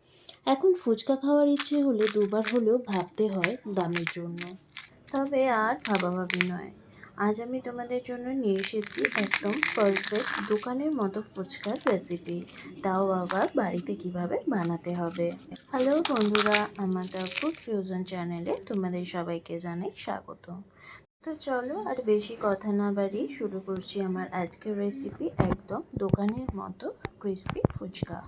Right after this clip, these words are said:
ফুচকা বানানোর জন্য সব থেকে ইম্পর্টেন্ট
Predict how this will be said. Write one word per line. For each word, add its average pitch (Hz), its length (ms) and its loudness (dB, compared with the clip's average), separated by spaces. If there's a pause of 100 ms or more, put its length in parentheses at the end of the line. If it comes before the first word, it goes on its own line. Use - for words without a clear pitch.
(520)
ফুচকা 302 520 -6
বানানোর 285 460 0
জন্য 285 280 -2
সব 233 240 0 (180)
থেকে 262 200 2 (140)
ইম্পর্টেন্ট 202 500 0